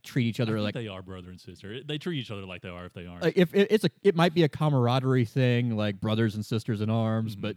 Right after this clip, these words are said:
Speaker 1: they, there's definitely a real deep connection there.
Speaker 2: Yeah.
Speaker 1: And
Speaker 2: They say they were underneath the power of that, uh, oriental
Speaker 1: Yeah.
Speaker 2: uh, vampire that could have gotten away.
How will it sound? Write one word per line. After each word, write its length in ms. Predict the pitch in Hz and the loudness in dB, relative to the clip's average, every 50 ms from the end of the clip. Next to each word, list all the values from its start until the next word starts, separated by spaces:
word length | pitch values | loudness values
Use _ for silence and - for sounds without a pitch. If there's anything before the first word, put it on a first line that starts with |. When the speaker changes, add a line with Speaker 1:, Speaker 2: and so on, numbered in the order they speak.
| - | -10
Speaker 1:
they, 200 | - 101 139 139 - - | -8 -4 -2 -2 -2 -2
there's 260 | 131 139 139 127 - | 0 2 2 2 2
definitely 340 | - 143 123 - 123 123 113 | 0 -2 -2 0 -2 -2 0
a 40 | |
real 200 | 104 107 110 107 | 0 0 0 -2
deep 260 | 98 90 107 110 104 - | -2 -2 -4 -4 -2 -4
connection 460 | 117 104 101 101 98 - 107 98 98 | -6 -4 -4 -4 -4 -4 -6 -6 -4
there. 280 | 95 98 98 92 92 101 - _ _ _ _ - | -4 -4 -4 -6 -8 -10 -14 _ _ _ _ -20
Speaker 2:
Yeah. 180 | - 113 95 - - _ _ | -18 -18 -18 -18 -20 _ _
Speaker 1:
And 640 | - 139 135 131 131 131 131 131 127 127 123 123 127 123 127 127 | -2 0 0 2 2 2 2 2 2 2 0 0 0 -2 -4 -4
Speaker 2:
They 120 | 143 147 | -4 -6
say 540 | 151 - - - 214 226 240 254 254 254 220 | -6 -8 -10 -10 -10 -8 -8 -8 -10 -12 -14
they 200 | 175 139 139 139 131 | -12 -10 -10 -8 -8
were 200 | 127 131 131 127 | -8 -10 -10 -10
underneath 540 | 131 151 139 127 123 127 127 131 131 127 - 117 110 104 | -10 -10 -10 -10 -8 -8 -6 -6 -6 -8 -10 -16 -14 -12
the 120 | 110 104 | -12 -10
power 420 | 92 110 107 107 107 104 101 104 110 | -8 -8 -8 -8 -8 -8 -10 -10 -12
of 320 | 117 104 101 101 98 98 110 - 135 113 | -12 -12 -10 -10 -12 -14 -16 -20 -18 -12
that, 280 | 104 107 104 101 101 - - _ _ - | -10 -10 -10 -10 -12 -14 -18 _ _ -18
uh, 340 | 120 101 98 95 92 92 98 - - | -14 -12 -10 -10 -10 -12 -14 -12 -10
oriental 840 | 135 135 135 131 123 120 123 131 131 - 127 110 101 95 92 90 - _ _ - | -8 -8 -6 -6 -6 -6 -6 -6 -6 -8 -8 -8 -8 -8 -12 -16 -20 _ _ 2
Speaker 1:
Yeah. 360 | 135 131 120 110 98 92 87 - _ - _ - | 4 6 6 4 2 0 -4 -8 _ -20 _ -16
Speaker 2:
uh, 420 | 101 101 95 92 92 90 92 95 | -14 -12 -12 -12 -14 -14 -16 -16
vampire 460 | 92 92 113 120 127 117 117 98 95 98 | -14 -12 -10 -10 -10 -10 -12 -12 -12 -10
that 100 | 101 110 120 131 _ _ _ _ _ _ _ | -10 -12 -12 -14 _ _ _ _ _ _ _
could 180 | - 240 262 | -16 -14 -14
have 100 | 233 180 | -14 -12
gotten 240 | 180 190 180 180 160 | -10 -8 -8 -8 -8
away. 300 | 143 147 170 131 90 87 | -8 -8 -8 -8 -10 -12